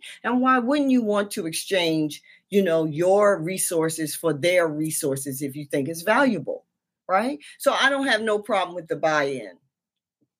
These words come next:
What I did have concern with, however,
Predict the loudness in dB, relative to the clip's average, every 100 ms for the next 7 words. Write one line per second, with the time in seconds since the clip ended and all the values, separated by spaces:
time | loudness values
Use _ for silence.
0 | _ _ _ _ _ -20 -4 0 2 0
1 | 0 2 2 2 0 0 -6 -2 0 0
2 | -2 -6 -8 -8 -8 -8 -8 -8 -10